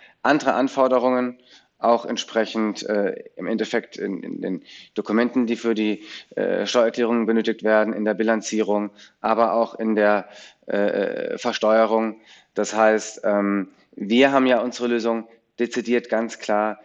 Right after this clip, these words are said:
fokussiert auf die Einzelunternehmer, auf die Freelancer, die Selbstständigen, ähm, die Einzelunternehmer und Gewerbetreibenden. Das heißt, nicht auf Kapitalgesellschaften. Das heißt, ähm, da sind wir Experten.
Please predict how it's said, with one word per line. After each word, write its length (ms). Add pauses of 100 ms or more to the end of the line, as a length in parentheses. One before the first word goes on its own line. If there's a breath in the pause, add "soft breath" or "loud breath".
(240 soft breath)
fokussiert 640
auf 320
die 200
Einzelunternehmer, 800
auf 160
die 300 (260 loud breath)
Freelancer, 600
die 140
Selbstständigen, 840 (360 loud breath)
ähm, 500 (800)
die 140
Einzelunternehmer 540
und 100
Gewerbetreibenden. 840 (240 loud breath)
Das 80
heißt, 220
nicht 260
auf 120
Kapitalgesellschaften. 1080 (260 loud breath)
Das 160
heißt, 380 (380 loud breath)
ähm, 840 (400)
da 220
sind 180
wir 80
Experten. 560